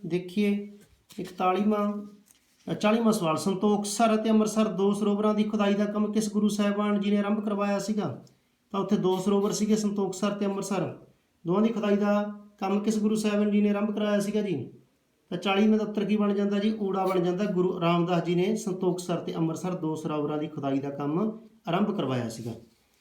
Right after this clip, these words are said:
ਅੱਗੇ ਹੈ ਜੀ ਇਕਤਾਲੀ, ਗੁਰੂ ਕਾ ਬਾਜ਼ਾਰ ਕਿੱਥੇ ਹੋਂਦ ਵਿੱਚ ਆਇਆ ਜੀ? ਤਰਨਤਾਰਨ ਵਿਖੇ, ਕੀਰਤਪੁਰ, ਅੰਮ੍ਰਿਤਸਰ, ਅਨੰਦਪੁਰ ਸਾਹਿਬ।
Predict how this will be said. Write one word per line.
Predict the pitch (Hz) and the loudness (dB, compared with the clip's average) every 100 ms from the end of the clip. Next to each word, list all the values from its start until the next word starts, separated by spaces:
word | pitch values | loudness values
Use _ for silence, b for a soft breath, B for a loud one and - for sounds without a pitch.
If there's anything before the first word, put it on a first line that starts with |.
| b b b _ 185 | b b b _ 0
ਅੱਗੇ | 220 | 4
ਹੈ | 226 | 4
ਜੀ | 226 233 | 4 2
ਇਕਤਾਲੀ, | 233 - 214 208 214 220 | 0 -4 0 2 4 4
ਗੁਰੂ | 208 208 | 4 2
ਕਾ | 208 220 | 4 2
ਬਾਜ਼ਾਰ | 214 214 | 4 2
ਕਿੱਥੇ | 214 220 - | 0 -2 2
ਹੋਂਦ | 208 208 208 | 2 4 2
ਵਿੱਚ | 214 220 | 2 2
ਆਇਆ | 214 | 0
ਜੀ? | 202 202 | 0 -2
ਤਰਨਤਾਰਨ | - 190 190 185 208 208 | -2 -4 -4 -2 0 2
ਵਿਖੇ, | 202 202 | 0 0
ਕੀਰਤਪੁਰ, | 202 208 196 - - 202 | -2 0 -2 -4 -4 -4
ਅੰਮ੍ਰਿਤਸਰ, | 180 185 180 - 208 202 | -2 -2 -4 -2 -2 0
ਅਨੰਦਪੁਰ | 190 190 190 208 | -2 -2 -4 -6
ਸਾਹਿਬ। | 190 208 202 135 | -2 0 0 -2